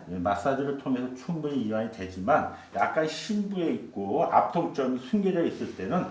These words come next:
포커스가 굉장히 중요합니다. 위치를 잘 잡으셔서 그다음에, 에, 압을 줘야 효과적인 치료를 할 수 있어요. 자,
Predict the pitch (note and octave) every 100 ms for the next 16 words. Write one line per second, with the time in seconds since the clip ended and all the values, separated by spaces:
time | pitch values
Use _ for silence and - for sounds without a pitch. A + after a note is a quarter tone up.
0 | - - - G#3+ G#3 G3+ F3+ E3+ A#2+ C3+
1 | D3 C3 C3+ E3 C#3 G#2 F2+ F2 F2 -
2 | - _ _ A#2+ B2+ D3+ D3+ - G2 A2
3 | F#2+ G#2+ A#2 A2 G#2 G2 G2+ E3+ G#3 -
4 | - - F2 F#2+ F#2+ F#2+ D3 G3 G3 -
5 | - - - F#2 F2 F2 E2+ F2 F2 G2+
6 | A2 A#2+ G2+ G2 C3 B2+ E3+ - C#3 G2+
7 | G2+ - - G2+ F#2+ C3+ - G#2 - F2
8 | E2+ F2 - - - _ _ _ _ _
9 | _ - - - - - - - - F2
10 | E2 E2